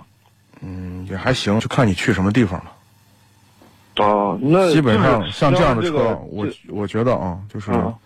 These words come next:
Speaker 1: 除非你去，真的去找一些，刻意的找一些你需要挑战的路，你正儿八经拿它去玩儿，啊，就是包括带有一定的探险性的，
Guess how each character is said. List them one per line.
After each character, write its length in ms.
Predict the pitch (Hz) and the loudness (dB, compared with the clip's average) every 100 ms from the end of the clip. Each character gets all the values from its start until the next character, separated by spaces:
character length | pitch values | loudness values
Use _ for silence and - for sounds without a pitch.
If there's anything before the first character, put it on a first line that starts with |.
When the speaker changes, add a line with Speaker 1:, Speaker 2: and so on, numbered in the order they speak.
| _ _ _ _ | _ _ _ _
Speaker 1:
除 220 | - 127 139 | -4 0 4
非 240 | 151 151 | 4 2
你 120 | 113 | 0
去， 480 | 92 120 107 95 87 73 62 52 - - - | -4 -4 -2 -2 -4 -8 -12 -16 -20 -20 -4
真 160 | 143 143 | 0 2
的 100 | 110 | 2
去 180 | 120 98 | 0 -2
找 280 | 98 76 | -2 0
一 60 | 101 | 0
些， 160 | 110 104 - - | 0 0 -4 -8
刻 280 | - - 143 | -2 2 4
意 140 | 160 | 4
的 120 | 110 101 | 4 2
找 240 | 85 82 | -2 -6
一 40 | |
些 160 | 92 101 92 - - | -6 -6 -8 -12 -12
你 500 | 82 67 95 98 92 | -10 -6 -2 -2 -2
需 180 | - | 0
要 100 | 110 | 0
挑 220 | 98 - 82 | 2 -2 0
战 160 | 101 | 0
的 80 | 90 | 0
路， 180 | 90 - _ - - - - _ _ - | -4 -6 _ -20 -20 -20 -20 _ _ -4
你 220 | 202 160 | 2 4
正 120 | 135 | 4
儿 80 | 101 | 4
八 220 | 117 117 | 2 0
经 180 | 117 113 | 0 -2
拿 160 | 92 | -2
它 160 | 101 110 | -4 -4
去 140 | - | -4
玩 240 | 92 85 80 | -4 -4 -2
儿， 200 | 104 - - _ _ _ _ - | -2 -2 -8 _ _ _ _ -10
啊， 280 | 87 85 95 | -8 -6 -6
就 100 | 92 | -6
是 120 | 90 | -4
包 200 | 87 101 | -2 -2
括 280 | 101 98 90 | 0 0 0
带 160 | - 101 | 0 0
有 180 | 87 80 | 0 0
一 120 | 98 | -2
定 200 | 113 95 | -2 -2
的 80 | 90 | -2
探 240 | - 120 | -2 -2
险 180 | 95 80 | 0 -4
性 220 | - 98 | -4 -4
的， 120 | 76 | -4